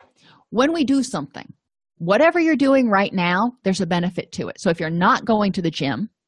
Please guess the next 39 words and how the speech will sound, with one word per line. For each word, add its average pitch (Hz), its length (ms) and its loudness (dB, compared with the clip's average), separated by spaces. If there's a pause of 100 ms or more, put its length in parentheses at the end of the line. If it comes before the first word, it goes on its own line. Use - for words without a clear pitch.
(280)
if - 40 -20
you're 147 100 -2
sitting 214 360 -2
on 247 120 2
the 226 80 0
couch 196 300 0
watching 165 320 -2
T 156 160 -4
V, 101 400 -6
there's 185 180 -2
a 247 60 2
reason 269 320 0
for 101 200 0
it. - 100 -12 (560)
Maybe 175 260 -4
you 196 80 2
don't 196 160 0
have 202 160 0
a 202 60 -2
lot 180 180 4
of 170 100 0
energy. 247 480 2
Maybe 160 300 -4
you 165 100 0
like 156 280 0
the 196 60 -6
television 208 500 0
shows. 220 560 2 (240)
Maybe 175 200 -2
you 151 120 -6 (160)
don't 170 300 2
like 190 180 -2
to - 120 -6
exercise. 220 800 2 (640)
Whatever 269 920 2
the 196 140 -2
benefits 196 680 -2
of 185 220 0
this - 500 -6